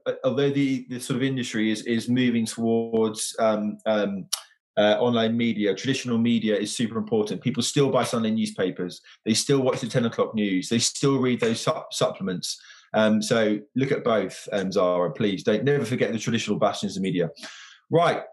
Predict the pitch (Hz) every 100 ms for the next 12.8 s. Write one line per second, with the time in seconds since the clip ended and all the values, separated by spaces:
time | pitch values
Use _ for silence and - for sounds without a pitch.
0 | - 131 135 127 139 139 170 165 165 156
1 | 160 156 156 151 147 143 139 - 143 139
2 | 143 - 135 135 131 135 139 180 185 165
3 | 160 160 - 139 131 151 147 139 135 135
4 | 143 135 131 135 131 120 127 135 143 147
5 | - - - 156 151 151 139 - 139 139
6 | 147 139 135 123 - 170 170 175 175 160
7 | 151 151 147 139 143 143 135 131 131 123
8 | - 123 101 - - 202 196 - 185 160
9 | 170 160 135 127 120 139 135 131 _ -
10 | 143 165 - - - - _ _ _ _
11 | 87 - - 143 147 143 - 139 135 123
12 | 117 110 120 117 117 117 110 87